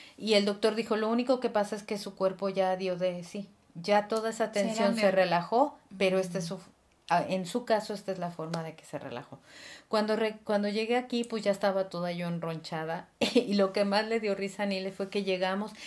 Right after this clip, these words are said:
Speaker 1: él tenía un, un ramo de flores
Speaker 2: Mm.
Speaker 1: que, que su secretaria le dijo que debía de comprar porque él no llevaba flores.
Speaker 2: Ay, claro.
Speaker 1: Y le dijo, "¿Y de verdad vas a reci-, a recibir a tu esposa sin flores?" Y Nile, "Ay, pues, pasaré al súper a comprar unas." <laughs> Y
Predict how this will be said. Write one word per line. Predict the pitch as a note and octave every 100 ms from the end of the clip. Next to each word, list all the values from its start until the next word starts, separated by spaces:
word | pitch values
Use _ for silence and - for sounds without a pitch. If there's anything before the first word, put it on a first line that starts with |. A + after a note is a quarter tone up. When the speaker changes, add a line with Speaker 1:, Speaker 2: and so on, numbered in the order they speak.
| -
Speaker 1:
él | - F#3 F3
tenía | G3 F#3+ F#3
un, | F#3 F#3+ F#3 F3+ -
un | F#3 F3
ramo | F3+ F3 F3+
de | F3+
flores | E3+ E3+ E3 E3 G3+ A3+ - - - -
Speaker 2:
Mm. | G3 F#3 F3+
Speaker 1:
que, | F#3 F3 E3 D#3 - - -
que | A3+ D4
su | - A3+ A#3+
secretaria | C4+ B3+ G#3 F#3 E3 F3 F3+
le | D#3+
dijo | E3+ F3
que | D#3
debía | C#3 C#3+ C#3+
de | D3+
comprar | - E3+ G#3 G#3
porque | E3 E3
él | D3+
no | D3+
llevaba | D3+ D3 D3 D3
flores. | A3 G#3 G3
Speaker 2:
Ay, | G3 E3+
claro. | G3 F#3+ F#3
Speaker 1:
Y |
le | A3+
dijo, | A3+ A#3+
"¿Y |
de | A#3+
verdad | A3+ A#3 B3
vas | C#4+ C#4+
a |
reci-, | D4+ C#4+ A#3+ A#3+ F3 - -
a | F#3+
recibir | G3 F#3+ G#3 A3+
a |
tu | A3+
esposa | G3 - F#3+ G3
sin | F#3+ E3+
flores?" | F#3 F3+ F3+
Y | F3+
Nile, | F3 E3+ - - -
"Ay, | F#3 F3
pues, | F3
pasaré | - E3+ F3 E3+ F#3
al | F#3+
súper | G#3+ G3+ G#3
a | G3+ F#3+
comprar | D#3+ E3+ E3 E3+
unas." | F3 E3+ - - -
<laughs> | G#3
Y | C#4